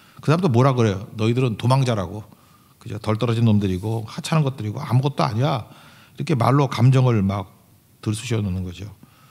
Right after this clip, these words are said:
어, 그러니까 뭐 가만히 있겠어요? 그 입다가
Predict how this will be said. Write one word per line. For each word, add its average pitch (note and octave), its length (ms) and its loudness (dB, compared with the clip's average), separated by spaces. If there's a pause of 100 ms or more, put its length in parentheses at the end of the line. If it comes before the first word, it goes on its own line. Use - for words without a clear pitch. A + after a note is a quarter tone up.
(260)
어, A2+ 120 -18
그러니까 A#2+ 600 -2 (560)
뭐 G#2 120 -16
가만히 A#2 340 2
있겠어요? A#2 380 -2 (580)
그 - 120 -16
입다가 A2 680 -4